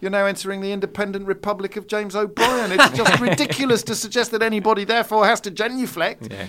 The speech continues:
Speaker 1: when they see me coming up the road. So I don't get it. But I, I'm a bit more charitable than I used to be,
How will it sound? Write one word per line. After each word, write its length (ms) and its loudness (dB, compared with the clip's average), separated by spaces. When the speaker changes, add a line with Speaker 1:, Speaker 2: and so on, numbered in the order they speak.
Speaker 1:
when 120 -4
they 140 -2
see 180 -4
me 80 -4
coming 320 -4
up 120 -8
the 100 -2
road. 240 2
So 240 -2
I 100 -2
don't 260 -2
get 160 -2
it. 180 -8
But 120 2
I, 160 6
I'm 120 -2
a 60 -4
bit 320 -2
more 220 -4
charitable 560 -6
than 120 -6
I 60 -4
used 280 -6
to 60 -18
be, 320 -14